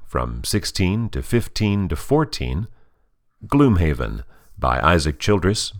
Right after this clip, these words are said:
published by Cephalofair Games, with nineteen thousand five hundred eighty-five,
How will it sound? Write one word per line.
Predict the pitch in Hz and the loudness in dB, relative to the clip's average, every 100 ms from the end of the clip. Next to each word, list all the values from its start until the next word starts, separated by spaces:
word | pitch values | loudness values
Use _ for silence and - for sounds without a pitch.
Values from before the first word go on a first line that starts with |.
| - | 6
published | 117 101 95 - 76 | 6 8 4 4 0
by | 64 | 0
Cephalofair | 65 - 131 107 87 85 78 | 0 2 2 4 2 2 2
Games, | 73 73 95 82 | 0 -2 -2 -4
with | - | -2
nineteen | 80 113 147 110 78 65 64 | 2 2 2 0 -2 -2 -2
thousand | 62 55 58 67 110 - - - - | -2 -4 -4 -4 -4 -8 -14 -20 0
five | 104 110 101 | 4 6 6
hundred | 98 90 92 | 2 2 0
eighty-five, | 69 76 73 76 67 57 - | 0 -2 0 2 0 -2 -8